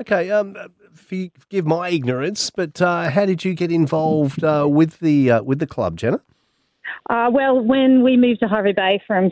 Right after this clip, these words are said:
Speaker 2: Sydney,
Speaker 1: Mm-hmm.
Speaker 2: I needed a club for my kids to play in,
Speaker 1: Yep.
Speaker 2: and some friends from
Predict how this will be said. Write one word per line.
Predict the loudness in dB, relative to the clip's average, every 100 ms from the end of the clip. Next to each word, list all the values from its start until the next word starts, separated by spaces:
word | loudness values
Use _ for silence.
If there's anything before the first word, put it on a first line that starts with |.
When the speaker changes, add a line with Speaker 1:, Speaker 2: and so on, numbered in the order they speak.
| 0
Speaker 2:
Sydney, | 0 2 0 0 0
Speaker 1:
Mm-hmm. | -2
Speaker 2:
I | 0 0 0
needed | 0 2 0 0
a |
club | -2 -4 -4 _
for | 0 2 2
my | -2 -2
kids | -2 -2 -4
to |
play | -4 -2 0 0 0
in, | -2
Speaker 1:
Yep. | -2 -2
Speaker 2:
and | -6 -6
some | -8 -6
friends | -4 -4 -4
from | -6